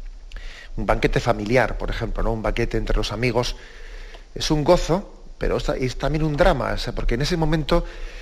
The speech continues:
se visualiza en ese banquete con las asistencias y con las ausencias, con qué gente se saluda, se pone juntos, otros se ponen dis-, distantes unos de otros porque no quieren saludarse. O sea, un banquete,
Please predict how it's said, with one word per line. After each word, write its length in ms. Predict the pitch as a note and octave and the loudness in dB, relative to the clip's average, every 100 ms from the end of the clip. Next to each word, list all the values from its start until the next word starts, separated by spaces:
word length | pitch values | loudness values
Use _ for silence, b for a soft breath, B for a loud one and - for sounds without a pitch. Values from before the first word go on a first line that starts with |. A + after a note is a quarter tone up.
| B | B
se 240 | - - C3 | -2 2 4
visualiza 840 | B2+ - B2+ C3+ F#3 - G3 G#3 - - - - - | 4 2 4 4 2 2 2 2 -2 -12 -12 -8 -4
en 160 | C3 | 0
ese 220 | C3+ - D#3 | 0 0 4
banquete 640 | C#3 B2+ D3+ C#3 E3 E3+ B B B B B B B B - | 2 2 0 2 0 0 B B B B B B B B 0
con 160 | C3 | 4
las 180 | B2+ - | 4 4
asistencias 760 | B2 B2+ A#2 F#3+ F#3 D3+ D3 C3+ | 2 0 0 2 2 2 2 4
y 40 | |
con 140 | A#2+ D3+ | 4 4
las 160 | - | 2
ausencias, 880 | A2+ G#2+ D#3+ E3 - B2+ C#3 - - - - - - - - - - B B - | 0 2 2 2 2 4 4 0 -8 -12 -16 -16 -16 -16 -16 -16 -14 B B -4
con 180 | B2+ A#2+ | -2 2
qué 140 | E3+ | 2
gente 400 | E3 F3 D3+ C#3+ | 4 2 2 0
se 140 | - B2 | 2 0
saluda, 440 | A2 C3 E3+ C3+ | 2 4 6 4
se 160 | B2 A#2+ | 4 2
pone 220 | C3+ B2 | 2 0
juntos, 580 | A#2+ D#3 C3+ C3 C#3 B B B - | 0 0 2 2 0 B B B -2
otros 300 | C#3 C3 B2 | 2 4 4
se 80 | A#2 | 2
ponen 280 | B2+ B2+ | 2 2
dis-, 180 | A#2 A#2 - | 0 -2 -4
distantes 560 | B2 A#2 - D3 B2+ A#2+ | -4 0 2 2 2 -2
unos 140 | A#2+ | 0
de 40 | A#2+ | 0
otros 100 | C3+ | 0
porque 160 | B2 A#2 | 0 0
no 80 | |
quieren 180 | A#2+ B2 | 2 2
saludarse. 640 | - G2+ A#2+ F3 - C3 C#3 B B B B B B | 2 2 4 4 4 2 -4 B B B B B B
O 40 | |
sea, 120 | - - | -2 2
un 220 | A3+ B3+ | 2 2
banquete, 680 | A3+ F#3 F#3 - D#3 D3+ | 0 2 2 4 2 0